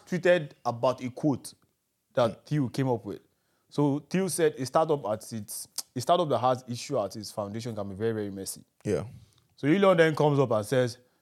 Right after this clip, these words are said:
Speaker 1: "Uh, Tesla had, you know, Tesla had issues at its foundation, but we're able to revive it." Like, even though, like, I'm quoting verbatim now, "Even though I have respect for Thiel's,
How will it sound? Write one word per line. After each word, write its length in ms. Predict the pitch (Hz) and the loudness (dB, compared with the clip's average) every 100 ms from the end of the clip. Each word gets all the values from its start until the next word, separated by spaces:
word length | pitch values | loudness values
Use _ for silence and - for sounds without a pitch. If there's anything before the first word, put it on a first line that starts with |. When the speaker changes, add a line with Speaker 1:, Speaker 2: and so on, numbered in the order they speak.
| _ _ _ - | _ _ _ -6
Speaker 1:
"Uh, 240 | 117 117 | -4 -4
Tesla 600 | - 147 135 135 127 123 | 0 0 4 6 6 4
had, 180 | 117 101 - - | 2 -4 -16 -16
you 140 | 98 101 | -12 -10
know, 360 | 101 101 98 - _ _ _ _ | -10 -10 -12 -18 _ _ _ _
Tesla 340 | 131 127 147 120 | -2 0 2 2
had 580 | 117 113 113 113 107 - _ | 4 4 4 2 -2 -10 _
issues 400 | 117 113 123 113 | -12 -8 -6 -6
at 100 | 101 | -4
its 120 | 98 104 | -6 -8
foundation, 880 | 101 98 104 104 110 107 101 101 104 _ _ | -8 -6 -8 -8 -6 -4 -6 -8 -14 _ _
but 80 | 101 | -10
we're 100 | 104 | -8
able 140 | 120 | -8
to 120 | 117 107 | -10 -12
revive 480 | 98 104 107 101 | -10 -4 -4 -4
it." 340 | 101 101 98 - _ _ _ | -6 -8 -8 -12 _ _ _
Like, 140 | 110 117 | -4 -2
even 260 | 131 147 | -2 -2
though, 100 | 135 | -2
like, 160 | 143 120 | 2 4
I'm 220 | 123 123 - | 4 2 0
quoting 340 | - 170 202 | 4 4 4
verbatim 400 | 143 151 139 120 | 4 6 4 0
now, 200 | 113 107 - _ - | -4 -4 -6 _ -6
"Even 220 | 147 180 | -2 4
though 80 | 170 | 6
I 160 | 135 131 | 6 6
have 300 | 147 139 120 | 4 4 2
respect 460 | 113 - 143 127 | -6 -4 -4 -4
for 160 | - 104 | -6 -10
Thiel's, 680 | - 120 120 123 117 - | -4 -2 0 -2 -4 -12